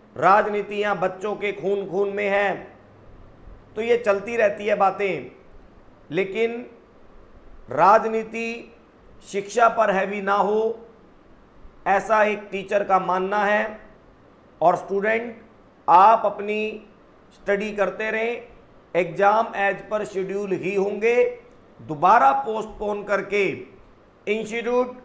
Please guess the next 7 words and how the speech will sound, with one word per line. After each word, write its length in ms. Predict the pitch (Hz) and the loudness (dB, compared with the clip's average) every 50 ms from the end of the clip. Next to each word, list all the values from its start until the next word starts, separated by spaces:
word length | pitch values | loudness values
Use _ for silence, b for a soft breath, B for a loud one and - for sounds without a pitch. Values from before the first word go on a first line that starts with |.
| - - - | -12 -4 -2
अपनी 640 | 190 190 - 208 208 214 214 214 208 202 196 - - - - - - - | -2 -2 -2 -4 -6 -6 -4 -4 -4 -4 -6 -10 -14 -20 -20 -20 -20 -2
हाय 260 | 120 160 185 202 208 | 2 4 6 6 6
हाय 240 | 190 190 196 196 196 | 6 4 4 4 4
अब 460 | 190 190 185 180 185 - - - - - - | 2 2 0 0 -4 -8 -10 -12 -18 -16 -10
नहीं 340 | 135 156 175 196 208 202 208 | -6 -4 -2 -2 -2 -2 -2
करवाना 440 | 190 175 165 156 160 156 151 147 | -4 -2 -2 -2 -4 -4 -6 -8
चाहेगा। 480 | 135 - 135 131 120 120 113 110 107 107 | -8 -8 -8 -8 -8 -8 -10 -12 -14 -14